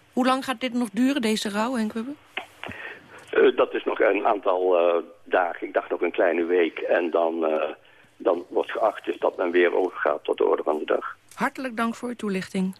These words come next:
Speaker 1: Goedemorgen.
Speaker 2: Oké.
Speaker 1: Prettige
Speaker 2: Oh.
Speaker 1: eerste kerstdag, Henk Wubbe.
Speaker 2: Ja, hetzelfde hoor. Dag.
Speaker 1: Aan tafel bij ons anglist Wim Tiggers, een uitgever en president van de Haarlemse tak van de Dickens Fellowship.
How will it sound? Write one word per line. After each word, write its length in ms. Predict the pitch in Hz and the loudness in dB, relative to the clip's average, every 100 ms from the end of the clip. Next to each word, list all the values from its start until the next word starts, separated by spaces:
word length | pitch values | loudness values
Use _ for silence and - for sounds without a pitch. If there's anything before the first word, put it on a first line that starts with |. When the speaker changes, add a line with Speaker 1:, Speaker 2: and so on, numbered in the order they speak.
| - | -10
Speaker 1:
Goedemorgen. 540 | - 226 208 185 - | -2 2 4 4 2
Speaker 2:
Oké. 100 | - | 2
Speaker 1:
Prettige 520 | 247 240 254 247 233 226 | 2 2 2 2 4 4
Speaker 2:
Oh. 80 | - - - | 2 -4 -4
Speaker 1:
eerste 280 | 240 240 233 | 0 0 0
kerstdag, 500 | - 208 156 147 - | -2 0 0 -2 -2
Henk 160 | 180 175 | -2 0
Wubbe. 180 | - - | 2 2
Speaker 2:
Ja, 140 | - - | 2 0
hetzelfde 320 | - 87 - | 0 0 0
hoor. 100 | - - - - - | -6 -10 -16 -6 -2
Dag. 140 | 73 - - - - - - - - | -2 -2 -12 -16 -18 -20 -20 -14 -2
Speaker 1:
Aan 120 | 285 | 0
tafel 300 | 294 294 269 | 2 2 2
bij 220 | 240 269 | 2 4
ons 360 | 220 208 - - | 4 2 0 2
anglist 420 | 233 233 226 - | 2 4 0 2
Wim 200 | 185 214 - | 2 2 4
Tiggers, 340 | 254 - 185 - | 0 0 0 0
een 140 | 208 | 0
uitgever 540 | - 202 - 196 - 196 | -2 -4 -2 -2 0 0
en 80 | |
president 460 | 190 196 180 202 196 | 0 0 2 2 2
van 140 | 196 | 2
de 60 | 185 | 2
Haarlemse 640 | 156 160 202 226 214 - | 2 2 2 2 0 0
tak 180 | 226 214 | -2 0
van 120 | 233 | 2
de 100 | 208 | 2
Dickens 340 | 180 226 220 - | 2 2 2 2
Fellowship. 600 | 208 202 190 - 214 | 0 0 0 0 0